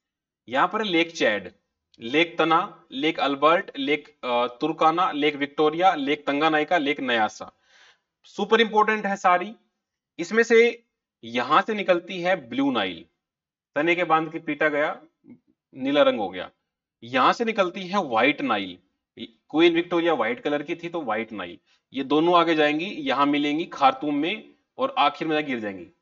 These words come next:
ये बनाती है नाइल रिवर, नील नदी, वर्ल्ड की सबसे लंबी नदी। फिर हमारे पास है लेक विक्टोरिया, इससे इक्वेटर पास होती है। लेक तंगानाइका और लेक न्यासा दोनों ही रिफ्ट वैली लेक हैं।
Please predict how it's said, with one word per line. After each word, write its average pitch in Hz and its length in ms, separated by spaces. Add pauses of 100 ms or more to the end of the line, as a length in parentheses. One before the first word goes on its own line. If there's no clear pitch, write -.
(240)
ये 131 140
बनाती 147 360
है 202 120
नाइल 147 380
रिवर, 120 240
नील 285 320
नदी, 110 220
वर्ल्ड 147 380
की 165 80
सबसे 160 300
लंबी 147 300
नदी। 104 280 (760)
फिर 240 120
हमारे 196 300
पास 196 360
है 175 260
लेक 160 340
विक्टोरिया, 175 600 (300)
इससे 190 240
इक्वेटर 185 380
पास 156 240
होती - 240
है। 80 120 (920)
लेक 202 300
तंगानाइका 220 600
और 214 160
लेक 208 160
न्यासा 196 400
दोनों 175 440
ही 185 160
रिफ्ट 196 280
वैली 165 280
लेक 151 240
हैं। 104 160